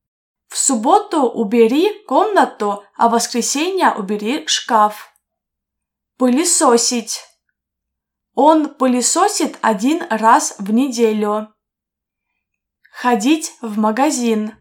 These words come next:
Мама любит ходить в магазин. Покупать еду. Папа покупает еду каждый день. Выносить мусор.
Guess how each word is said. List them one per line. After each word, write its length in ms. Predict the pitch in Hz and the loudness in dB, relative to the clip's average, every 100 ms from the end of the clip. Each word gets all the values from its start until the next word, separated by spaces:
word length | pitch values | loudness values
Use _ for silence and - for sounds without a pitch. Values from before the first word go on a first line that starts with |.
| _ _ _ _ _ _ _ _ _ _ | _ _ _ _ _ _ _ _ _ _
Мама 440 | 220 277 381 370 | 2 4 6 6
любит 460 | 277 240 240 202 196 | 4 2 0 -2 -6
ходить 640 | - 233 202 240 349 - - | -8 -4 -2 0 -2 -4 -12
в 120 | 196 | -6
магазин. 800 | 214 214 254 277 247 226 220 220 _ _ _ _ _ _ _ _ _ _ _ _ _ _ | -2 0 0 -2 -2 -2 -2 -6 _ _ _ _ _ _ _ _ _ _ _ _ _ _
Покупать 840 | 262 - 262 - - 370 - - | -2 0 -4 2 2 2 -2 -10
еду. 640 | - 262 339 240 214 190 196 _ _ _ _ _ _ _ _ _ _ _ _ _ - | -8 -4 0 2 2 0 -4 _ _ _ _ _ _ _ _ _ _ _ _ _ 4
Папа 420 | 311 440 466 294 | 6 6 6 2
покупает 680 | 262 240 247 262 262 247 - | 2 -2 0 4 6 6 0
еду 640 | 247 254 214 359 466 - - | -4 -2 0 2 2 0 2
каждый 480 | 226 226 214 320 | 4 4 0 -4
день. 520 | 277 254 220 214 220 _ _ _ _ _ _ _ _ _ _ _ _ _ _ _ | 0 2 2 -2 -10 _ _ _ _ _ _ _ _ _ _ _ _ _ _ _
Выносить 840 | 226 254 254 254 - 359 - - _ | 0 2 2 0 0 -2 -2 -8 _
мусор. 720 | 247 254 233 - 233 214 220 | 0 2 2 0 0 0 -4